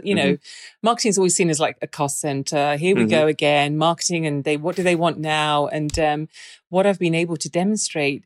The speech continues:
Speaker 1: you know, to our C F O is that, you know, the value that we're adding, right? You know, whether it's, like, an increase in pipeline or removing the kind of, like, peaks and troughs in pipeline,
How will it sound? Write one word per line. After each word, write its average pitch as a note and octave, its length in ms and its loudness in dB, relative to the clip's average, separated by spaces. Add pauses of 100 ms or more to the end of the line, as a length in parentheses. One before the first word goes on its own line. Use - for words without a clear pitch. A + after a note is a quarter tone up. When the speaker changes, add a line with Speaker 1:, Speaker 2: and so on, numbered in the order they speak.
Speaker 1:
you D3+ 120 -6
know, C#3+ 120 -4
to B3 280 -2
our F3 120 0
C D3 240 -4
F C#3+ 200 -6
O C#3+ 360 -2
is F3 200 -6
that, E3 260 -2
you F#3 80 -4
know, E3 100 -2
the D3 120 -2
value F3+ 360 0
that E3 140 -2
we're D3+ 160 -2
adding, D3 400 -2
right? C#3 200 -6
You - 100 -12
know, D3+ 100 -4
whether D3 180 -4
it's, - 160 -6
like, D3+ 140 -6
an D#3 60 -4
increase D#3 320 -6
in D#3 40 -8
pipeline G3+ 640 -2
or C#3+ 220 -2 (260)
removing F3+ 520 2
the D#3 80 0
kind D#3 240 -2
of, C#3 100 -2
like, - 200 -4
peaks - 280 -6
and G3+ 100 0
troughs - 320 -4
in D3+ 140 -4
pipeline, C#3+ 640 -8